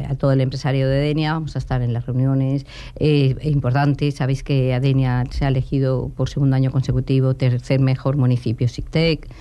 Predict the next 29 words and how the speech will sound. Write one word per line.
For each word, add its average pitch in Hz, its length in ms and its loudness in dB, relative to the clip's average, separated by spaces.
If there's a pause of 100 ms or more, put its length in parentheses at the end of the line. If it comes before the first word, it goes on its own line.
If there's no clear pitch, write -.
(160)
Estaremos 123 540 0
en 110 260 2
la - 60 0
entrega 113 260 0
de 131 140 0
premios, 156 600 2 (500)
eh, 143 540 2
también 135 440 2
estaremos 123 420 0
en 123 60 2
la 113 60 2
Asamblea 127 320 0
de 120 80 2
Saborea 117 300 -2
España 151 680 2 (880)
y 156 200 4
en 127 100 2
todos 139 300 2
los 131 260 2
actos 147 460 0
que, 139 680 0
que 131 140 -2
ha 123 80 2
organizado 123 640 2
la, 123 340 2
la 120 80 0
Consellería 127 560 2
de 123 60 2
Turismo 196 580 0